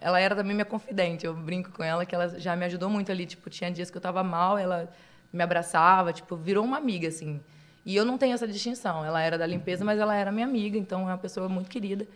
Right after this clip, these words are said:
E aí ela veio no, na sala, ela tava meio bad, assim, porque ela viu que outras pessoas estavam sendo demitidas, eu virei pra ela e falei assim, "Olha, hoje eu vou me despedir de você." E aí ela ficou assim, "Para, Pê, você não vai não, que você está doida." Falei, "Vou,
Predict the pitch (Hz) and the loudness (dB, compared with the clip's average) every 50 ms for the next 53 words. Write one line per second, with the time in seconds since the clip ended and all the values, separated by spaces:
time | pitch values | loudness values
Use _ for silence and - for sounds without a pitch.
0 | - - _ _ _ _ _ _ - - 196 196 185 175 185 196 196 196 208 208 | -20 -20 _ _ _ _ _ _ -10 -8 -4 2 4 4 4 6 4 4 4 4
1 | 196 180 208 208 214 214 196 180 196 202 202 202 - 196 185 196 202 196 190 - | 4 2 2 2 2 0 0 0 0 -2 -2 2 2 4 6 6 6 4 4 2
2 | 180 185 185 196 185 196 190 196 190 180 175 180 190 185 180 180 - 190 185 - | 2 2 2 0 0 0 0 0 4 6 6 6 6 2 0 -4 -6 -8 -4 -2
3 | 202 202 208 185 196 190 - - 175 175 196 240 269 - 233 220 - 214 196 214 | 0 0 2 0 -2 -6 -8 -10 -8 -4 -2 -4 -2 -4 -6 -8 -8 -8 -6 -6
4 | 214 196 - 202 196 202 - 208 196 190 196 202 190 185 - - 208 190 196 208 | -4 0 0 0 0 0 -2 -4 -4 -2 -2 -2 -4 -6 -6 -8 -4 -2 0 0
5 | 190 196 185 185 185 - 190 180 180 185 180 - 196 185 - 196 180 170 170 165 | 0 0 -2 -4 -4 -4 -2 0 0 -2 -2 -6 -10 -8 -6 -4 -2 -2 -2 -2
6 | 165 175 - - - _ _ _ - 170 156 156 165 170 170 190 196 - - - | -6 -10 -14 -20 -20 _ _ _ -12 -10 -8 -8 -8 -10 -10 -12 -12 -14 -14 -14
7 | 190 170 170 175 180 185 180 - - - 175 185 175 185 196 247 - - 165 147 | -14 -12 -10 -10 -10 -10 -10 -12 -14 -14 -14 -12 -12 -10 -12 -12 -14 -14 -16 -18
8 | - - - _ _ - - _ _ _ _ _ _ _ - 165 175 185 190 190 | -18 -20 -20 _ _ -20 -20 _ _ _ _ _ _ _ 0 2 4 4 4 2
9 | 190 - 185 - 185 - - 240 - - - 277 240 214 196 190 - 185 170 175 | -2 -6 -8 -8 -10 -2 2 2 4 4 4 4 4 2 0 -2 -4 -8 -10 -10
10 | - 202 196 196 185 208 208 202 196 208 226 233 233 214 202 185 220 220 - 226 | -10 -8 -8 -2 -2 0 0 2 2 2 2 2 2 0 -2 -2 -2 -2 -2 -2
11 | 202 202 196 254 269 277 262 233 214 196 - - - - - - - 180 175 180 | 0 6 10 12 12 12 12 12 10 8 4 0 -10 -18 -20 -12 -6 -4 -2 -2
12 | 170 175 180 175 160 151 - | 0 2 2 0 0 -2 -6